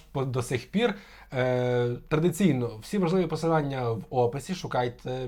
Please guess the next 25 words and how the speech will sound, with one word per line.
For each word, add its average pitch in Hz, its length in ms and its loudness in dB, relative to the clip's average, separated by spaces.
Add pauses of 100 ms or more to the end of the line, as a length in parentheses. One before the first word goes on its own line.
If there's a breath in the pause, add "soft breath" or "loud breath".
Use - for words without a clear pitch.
підписуйтеся, 117 1000 -6
ставте 139 440 -2
лайки, 131 400 -2
коментуйте, 147 640 -2
обов'язково 120 500 -4
поширюйте 117 480 -8
друзям, 196 400 -2 (400 loud breath)
репостьте 156 540 2
в 123 60 -2
свої 139 200 -4
соцмережі 120 580 -4
інші. 202 380 -2 (340 loud breath)
Я 139 200 2
нагадую, 156 440 2
що - 180 -6
ви 147 80 -2
можете 143 360 -4
задонатити. 127 880 -4
Е, 120 220 2
в 117 80 -2
нас 127 280 -6
в 127 40 -4
описі 123 340 -6
є, 120 260 -2 (320 loud breath)
ем, 113 720 -2